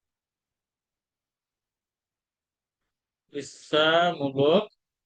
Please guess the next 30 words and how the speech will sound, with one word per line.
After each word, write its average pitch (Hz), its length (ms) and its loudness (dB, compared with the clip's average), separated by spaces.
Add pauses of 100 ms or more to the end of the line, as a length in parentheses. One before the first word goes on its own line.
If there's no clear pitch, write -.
(480)
ধ্রুবক। 147 500 -2 (2000)
যেখানে 170 300 -2 (120)
কে 165 80 -6 (140)
একটি 151 240 -10
ইচ্ছামূলক 160 380 -2
ধ্রুবক, 117 280 -2
যেখানে 165 320 2 (120)
কে 156 100 0 (160)
একটি 170 260 -6 (460)
ইচ্ছামূলক 160 680 0 (160)
ধ্রুবক। 147 280 -4 (440)
ঠিক 208 140 -4
আছে, 185 120 -4 (120)
এইটা 196 180 2
হলো 202 140 2
আমাদের 190 280 -4
সূত্র, 143 260 -8 (1160)
এইটা 160 180 -4
হলো 175 160 0
আমাদের 165 240 -2
সূত্র। 143 240 -4
এই 143 100 -6
সূত্রটা 165 380 2
আমরা 160 160 2 (120)
একপাশে - 380 -6
লিখে 127 180 2
রাখি। 107 200 0
এটা 147 160 2
কিন্তু 185 240 -2
আমাদের 190 200 2